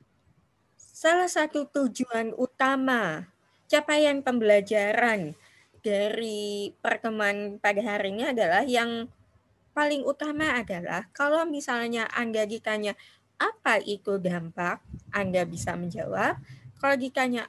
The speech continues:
"Apa itu dampak lingkungan?" Anda bisa menjelaskan. Kemudian kalau misalnya ada yang bertanya, "Kenapa sih mesti repot-repot melakukan analisis mengenai dampak lingkungan?"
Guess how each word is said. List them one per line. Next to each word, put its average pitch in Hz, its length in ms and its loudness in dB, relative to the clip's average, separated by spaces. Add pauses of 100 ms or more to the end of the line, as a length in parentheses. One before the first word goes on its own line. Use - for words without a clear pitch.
"Apa 233 320 2
itu 196 240 -2
dampak 190 560 0
lingkungan?" 190 720 -4 (400)
Anda 196 240 0
bisa 185 320 -2
menjelaskan. 190 720 -4
Kemudian 185 560 -2
kalau 185 320 0
misalnya 185 560 -6
ada 233 320 -2
yang 180 160 -4
bertanya, 208 560 -2 (400)
"Kenapa 220 400 -2
sih 349 160 -2
mesti 208 640 -2 (640)
repot-repot 202 720 0
melakukan 196 640 -2
analisis 190 560 -6
mengenai 185 400 -4
dampak 180 400 -6
lingkungan?" 190 560 -2